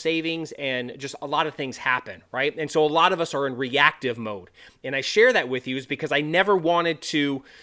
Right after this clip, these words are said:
to be subject to that. And when I was in the military, that was one of the big reasons. After I had fulfilled all of my commitments, I felt like, um, I didn't have any choices. Right? And so when I wanted to have a family, I wanted to be married,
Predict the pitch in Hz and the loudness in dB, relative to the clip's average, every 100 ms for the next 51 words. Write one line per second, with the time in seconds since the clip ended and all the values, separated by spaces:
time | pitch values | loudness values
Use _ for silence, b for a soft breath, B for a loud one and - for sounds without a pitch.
0 | B - 151 135 - 170 147 - 120 110 | B -10 -10 -6 0 2 0 -6 -8 -8
1 | 110 127 143 147 147 143 165 151 139 156 | -6 -4 0 2 2 2 -2 -2 0 2
2 | 196 190 147 120 127 135 151 143 151 131 | 0 -2 -2 0 0 0 -2 -2 -6 -2
3 | 143 131 151 160 147 131 - B B - | -2 -2 -4 -4 -6 -8 -12 B B 0
4 | 143 170 196 170 165 139 131 - 156 147 | 0 0 -2 -2 -4 -6 -10 -2 0 0
5 | 135 139 131 131 127 120 - 131 165 147 | -2 -2 -4 -6 -6 -6 -10 -6 -4 -6
6 | 120 - B B B _ 143 139 - 175 | -10 -14 B B B _ -8 -8 0 2
7 | 180 147 143 139 135 B B B - 131 | 2 0 -4 -4 -6 B B B -8 -6
8 | 131 143 135 160 160 147 143 139 131 - | -2 -4 -2 -4 -2 0 0 -2 -6 -4
9 | 151 147 - 78 - - _ _ _ 127 | -2 -2 -6 -16 -20 -20 _ _ _ -6
10 | 143 156 156 139 - 147 139 135 139 135 | -6 -4 -4 -4 2 2 2 0 0 2
11 | 147 160 147 139 123 160 170 175 175 143 | 2 2 0 -4 -6 -4 -2 -2 0 -2
12 | 139 127 120 143 156 156 | -4 -8 -6 -2 -2 -4